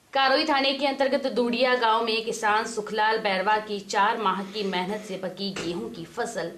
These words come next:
पल भर में जलकर राख हो गई। दोपहर में सुखलाल के खेत में लगे बिजली के पोल के ऊपर का सिरा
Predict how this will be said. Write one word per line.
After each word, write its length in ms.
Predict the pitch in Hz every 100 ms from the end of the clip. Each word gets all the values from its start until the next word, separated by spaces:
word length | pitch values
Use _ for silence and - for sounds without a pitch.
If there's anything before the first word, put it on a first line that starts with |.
| -
पल 220 | 254 294
भर 240 | - 185 220
में 220 | 196 160
जलकर 420 | 190 202 - 143 -
राख 220 | 190 -
हो 100 | - -
गई। 100 | 90 - - _ _ _ - - _ _ _ _ _ _ _ _ _
दोपहर 440 | 269 277 277 294 302
में 160 | 277
सुखलाल 460 | 302 247 240 226 247
के 140 | 247 240
खेत 320 | - 208 247
में 80 | 226
लगे 260 | 202 190 208
बिजली 400 | 190 165 196 247
के 140 | 214 185
पोल 200 | 185 196
के 180 | 214 202
ऊपर 360 | - 175 220 -
का 160 | 196
सिरा 280 | 180 202 196